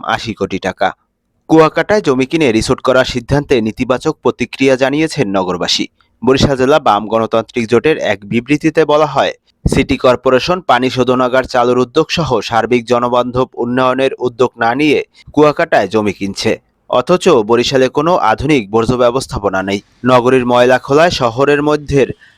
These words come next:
আটান্ন বর্গ কিলোমিটারের বর্জ্য ফেলা হয়। অচল হয়ে থাকা দুটি পানি শোধনাগার আজ পর্যন্ত চালু হয়নি। বহু রাস্তাঘাট, ড্রেন সংস্কার আজও হয়নি। এসব বিষয়ে উদ্যোগ নেওয়া অতি জরুরি হলেও বাজেট ঘাটতির কথা বলে কোনো কাজ করা হচ্ছে না।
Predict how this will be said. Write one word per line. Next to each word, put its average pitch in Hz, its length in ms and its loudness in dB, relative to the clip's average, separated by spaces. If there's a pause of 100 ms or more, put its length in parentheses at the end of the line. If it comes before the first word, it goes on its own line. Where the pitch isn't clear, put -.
(140)
আটান্ন 131 420 -2
বর্গ 123 320 2
কিলোমিটারের 127 640 2
বর্জ্য 127 380 2
ফেলা 98 260 0
হয়। 98 220 -2 (340)
অচল 135 340 2
হয়ে 127 240 2
থাকা 131 300 -2
দুটি 127 240 0
পানি 117 300 0
শোধনাগার 127 580 0
আজ 110 240 0
পর্যন্ত 147 380 -2 (120)
চালু 101 260 -2
হয়নি। 98 320 -2 (420)
বহু 127 220 2
রাস্তাঘাট, 139 640 2
ড্রেন 117 280 0
সংস্কার 123 540 0
আজও 107 260 0
হয়নি। 98 320 -2 (400)
এসব 131 360 4
বিষয়ে 165 360 2
উদ্যোগ 131 360 2
নেওয়া 160 220 2
অতি 104 260 0
জরুরি 120 380 4
হলেও 131 340 4
বাজেট 120 340 2
ঘাটতির 123 380 -4
কথা 127 320 -2
বলে 147 240 2
কোনো 113 280 -2
কাজ 101 300 0
করা 131 260 4
হচ্ছে - 360 -6
না। 87 120 -2